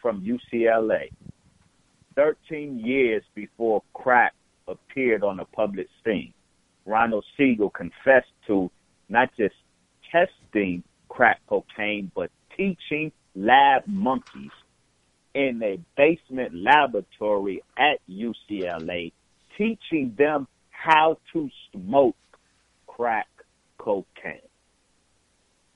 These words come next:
Thirteen years before the world knew anything about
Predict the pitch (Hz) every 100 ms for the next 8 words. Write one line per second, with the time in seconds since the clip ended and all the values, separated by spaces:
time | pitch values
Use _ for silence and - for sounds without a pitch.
0 | _ 143 175 - - 165 156 135 123 139
1 | 127 110 - 101 _ 123 113 95 90 87
2 | 104 104 98 87 - 95 98 101 98 98
3 | 95 - 95 87 78 78 78